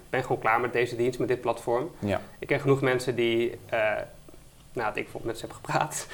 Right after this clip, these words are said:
Speaker 1: <laughs> eh, zijn gestopt met MyFitnessPal, omdat ze zeggen, "Nou ja, ja, het is eigenlijk best wel een manipulatieve bende.
Speaker 2: <laughs>
Speaker 1: Eh, ik heb hier gewoon geen zin
Speaker 2: Wat,
Speaker 1: meer
Speaker 2: wat,
Speaker 1: in."
Speaker 2: wat gebeurde er dan?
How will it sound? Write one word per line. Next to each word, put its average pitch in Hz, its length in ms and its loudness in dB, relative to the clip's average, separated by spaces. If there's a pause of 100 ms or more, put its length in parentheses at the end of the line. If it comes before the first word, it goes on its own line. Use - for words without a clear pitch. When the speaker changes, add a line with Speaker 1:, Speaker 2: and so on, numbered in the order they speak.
Speaker 1:
<laughs> - 180 -14
eh, - 140 2
zijn 131 180 2
gestopt 127 240 0
met 120 80 0
MyFitnessPal, 143 680 4
omdat 131 160 4
ze - 60 -8
zeggen, 127 260 0
"Nou 110 120 4
ja, 104 200 4 (440)
ja, 107 160 0
het - 80 -14
is - 60 -8
eigenlijk 131 360 0
best 120 140 2
wel 110 260 2
een 117 80 0
manipulatieve 117 500 0
bende. 123 380 2 (400)
Speaker 2:
<laughs> - 40 2 (180)
Speaker 1:
Eh, 123 220 6
ik 123 80 0
heb 135 140 2
hier 127 140 4
gewoon 120 200 2
geen 131 140 2
zin 123 120 4
Speaker 2:
Wat, 117 100 8
Speaker 1:
meer 101 80 2
Speaker 2:
wat, 120 180 4
Speaker 1:
in." 135 60 -6
Speaker 2:
wat 127 160 0
gebeurde 110 340 0
er 107 80 0
dan? 170 140 -2